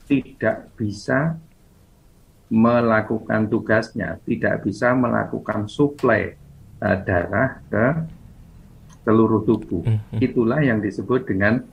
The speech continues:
Speaker 1: gagal jantung
Speaker 2: Jantung.
Speaker 1: atau istilahnya dekompensatio cordis.
Speaker 2: Cordis.
Speaker 1: Gitu. Ya, jadi tadi yang pertama tadi serangan jantung, yang kedua ini adalah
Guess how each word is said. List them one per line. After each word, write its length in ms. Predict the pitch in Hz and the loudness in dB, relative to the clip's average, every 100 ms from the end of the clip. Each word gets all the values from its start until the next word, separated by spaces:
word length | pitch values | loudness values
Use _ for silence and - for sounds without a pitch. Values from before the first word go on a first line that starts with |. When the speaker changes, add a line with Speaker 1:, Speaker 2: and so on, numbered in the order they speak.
| - _ - - | -20 _ -20 -2
Speaker 1:
gagal 560 | 104 95 - 98 101 | 0 0 0 0 0
jantung 640 | - 90 87 87 110 90 | -2 -2 -2 -6 -4 -4
Speaker 2:
Jantung. 160 | 87 - | -4 -8
Speaker 1:
atau 300 | 92 - 110 131 - | -8 -2 -2 -2 -2
istilahnya 760 | 110 - 110 90 95 110 135 - - - _ _ | -2 0 0 0 0 0 0 -4 -18 -20 _ _
dekompensatio 2000 | 110 110 123 123 - _ - 107 104 101 98 98 98 98 92 92 104 95 104 110 - | 6 6 6 2 -10 _ -6 -2 0 0 0 0 0 -2 -2 -4 -2 0 0 -4 -6
cordis. 600 | - 90 95 - 98 - | -4 -4 -4 -4 -4 -4
Speaker 2:
Cordis. 340 | - - - - - | -8 -18 -20 -20 -16
Speaker 1:
Gitu. 220 | 123 135 139 - _ _ - - - - | -10 -10 -12 -16 _ _ -20 -20 -20 -18
Ya, 320 | - 82 90 | -10 -8 -8
jadi 320 | - 98 107 107 | -4 0 2 2
tadi 400 | 92 - 117 104 | 0 2 4 4
yang 160 | 92 | 2
pertama 400 | 95 92 95 95 | -2 -2 0 0
tadi 160 | 101 110 | 0 -4
serangan 480 | 113 - 95 92 90 | -4 -4 -2 -2 -4
jantung, 400 | 90 123 147 170 | -6 -2 0 0
yang 160 | 101 | 0
kedua 400 | 95 - 104 98 | -4 -2 2 4
ini 240 | 95 110 160 | 2 2 0
adalah 480 | 131 95 104 131 | -2 -2 -4 -4